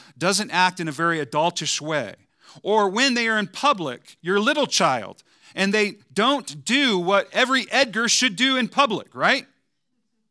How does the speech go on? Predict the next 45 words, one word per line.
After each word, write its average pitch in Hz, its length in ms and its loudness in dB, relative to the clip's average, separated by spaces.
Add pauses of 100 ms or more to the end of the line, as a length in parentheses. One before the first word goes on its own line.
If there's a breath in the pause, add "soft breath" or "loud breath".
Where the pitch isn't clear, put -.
(1120)
When 214 160 0
you 254 120 2
present 262 340 0
your 269 140 -2
work 262 260 -4
to 262 140 0
a 220 60 0
colleague, 226 760 -2 (880 soft breath)
when 202 160 0
all 262 180 4
your 269 160 -2
postulations 220 1200 0
end 214 280 0
in 175 120 -4
a 156 40 -4
rocket 185 460 0
blowing 170 340 -4
up, 123 300 -8 (840 loud breath)
when 220 180 0
you 220 100 2
try 262 320 4
to 262 100 0
help 240 240 0
a 214 80 -6
person 196 460 -2
and 175 180 -6
they 180 160 -2
reject 170 520 -2
the 240 120 -4
help, 170 320 -2 (240 loud breath)
and 185 160 -2
you 190 160 -4
end 262 240 0
up 220 160 2
right 208 420 2
back, 220 340 0
and 180 120 -6
they 196 100 -6
end 262 160 -2
up - 120 -6
right 220 260 2
back 214 220 -4
where 190 140 -4
they 175 100 -6
started. - 640 -6